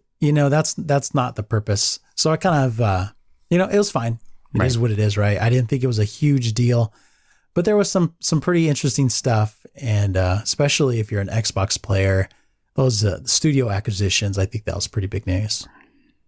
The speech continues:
Speaker 2: Oh, yeah, for sure. For sure. The future looks bright, and it still looks bright.
Speaker 1: Yes.
Speaker 2: So,
Speaker 1: So
Speaker 2: mm-hmm.
Speaker 1: we got a speak pipe from our buddy Thaden about esports.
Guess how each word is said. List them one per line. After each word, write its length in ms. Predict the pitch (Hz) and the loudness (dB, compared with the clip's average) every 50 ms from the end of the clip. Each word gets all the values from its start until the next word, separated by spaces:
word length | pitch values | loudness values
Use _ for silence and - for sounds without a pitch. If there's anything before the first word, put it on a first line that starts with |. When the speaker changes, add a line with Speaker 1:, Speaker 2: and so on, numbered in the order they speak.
| _ - 117 | _ -4 0
Speaker 2:
Oh, 40 | 113 | 0
yeah, 140 | 107 90 82 | 0 0 -2
for 140 | - - | -4 -8
sure. 300 | 92 - - 87 85 - - _ - | -8 -4 -4 -4 -4 -6 -10 _ -8
For 80 | - 95 | -6 -6
sure. 180 | - - 107 | -6 -4 -4
The 120 | 92 110 113 | -2 -2 -2
future 640 | - - 135 131 127 - - 139 127 123 123 - - - | 0 2 2 2 2 2 2 2 2 2 2 0 -2 -4
looks 400 | - - 101 92 - - - - - | -4 -2 -2 -2 -2 -4 -6 -8 -8
bright, 360 | - - - 92 104 - - _ _ - | -6 -4 -4 -4 -4 -6 -12 _ _ -4
and 160 | - 113 107 110 | 0 2 2 2
it 100 | 107 - | 0 0
still 300 | - - - 110 101 95 | -2 -2 0 0 0 0
looks 220 | 87 90 - - | -2 -2 -4 -4
bright. 300 | - - - 92 98 - - _ _ _ _ _ _ _ - - | -6 -4 -6 -6 -6 -8 -12 _ _ _ _ _ _ _ -12 -6
Speaker 1:
Yes. 320 | - 90 82 87 82 - - | -4 -2 -2 -2 -2 -4 -8
Speaker 2:
So, 40 | - _ _ _ _ _ - _ _ - | -10 _ _ _ _ _ -20 _ _ -2
Speaker 1:
So 160 | - - 165 | 0 0 2
Speaker 2:
mm-hmm. 80 | 160 147 | 2 2
Speaker 1:
we 140 | 202 277 269 | 2 2 2
got 380 | - 220 190 180 170 170 - _ - | 2 0 0 0 -2 -4 -6 _ -2
a 360 | 180 202 196 202 202 208 190 | 0 0 2 2 2 2 2
speak 380 | - - - - 220 214 - | 0 0 0 -2 -2 -2 0
pipe 340 | - 147 110 101 95 95 - | -2 -2 -2 -2 -6 -8 -12
from 380 | - - - - - 123 120 117 | -16 -20 -20 -10 -2 0 2 2
our 80 | 117 | 2
buddy 220 | 113 135 139 147 127 | 2 0 0 0 0
Thaden 680 | - - - 143 156 190 175 131 113 110 110 104 107 - _ _ _ _ _ _ _ - | -2 -2 0 0 2 2 2 0 0 0 0 -2 -4 -6 _ _ _ _ _ _ _ -4
about 360 | 139 131 147 156 156 - - | -2 0 0 0 0 0 0
esports. 1040 | - 180 220 220 - - - - 98 87 82 - - _ - - - - - - - | 0 0 0 0 -2 -4 -4 -6 -6 -6 -6 -8 -12 _ -4 -2 -2 -2 -2 -6 -12